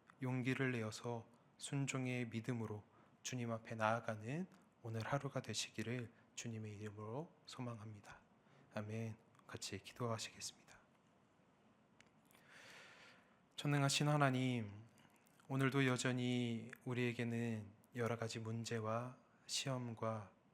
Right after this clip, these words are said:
답답한 일들이 있을 수 있습니다. 하지만 하나님, 주님께서 말씀하신 그 두려워하지 말라라는 말씀처럼 또 하나님께서 말씀을 통하여, 기도를 통하여 우리에게 감동을 주시고 마음에 허락하시는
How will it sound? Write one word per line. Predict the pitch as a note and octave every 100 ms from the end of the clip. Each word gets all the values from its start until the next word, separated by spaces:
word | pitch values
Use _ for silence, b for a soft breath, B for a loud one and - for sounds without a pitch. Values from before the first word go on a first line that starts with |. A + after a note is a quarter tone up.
| -
답답한 | - - A2+ - A#2
일들이 | A2+ A2+ A2+ A2
있을 | G#2+ A#2
수 | - A#2+
있습니다. | - B2 A2+ A2+ G2+ - - _ _ - -
하지만 | C3+ B2+ B2
하나님, | B2 B2 A#2+ B2 A#2+ A2+ B B B
주님께서 | - C3 B2 B2 - A#2+
말씀하신 | A2+ A#2 - B2+ A#2+ - B2 A#2+ B2 - - _ _ -
그 | B2
두려워하지 | - B2 B2 B2 B2
말라라는 | B2 A#2 A#2+ A#2+ A#2+
말씀처럼 | A#2+ A2 - A2+ - A2 G#2+ G2+ - - - -
또 | B2+
하나님께서 | B2+ B2+ B2 B2+ - B2+ D3 - B B B
말씀을 | A2+ A#2 - C3+ B2+
통하여, | C3 A#2+ A#2 A2+ A2 - - -
기도를 | A#2 B2 A#2+
통하여 | - B2 A#2+ A#2+
우리에게 | A#2 A#2 A2+ A#2
감동을 | - B2 B2+ B2
주시고 | A#2 A#2 A#2 - C3 E3 B B B B -
마음에 | A#2 A#2 A#2
허락하시는 | B2+ C#3 - A#2+ - A#2+ C3+ A#2+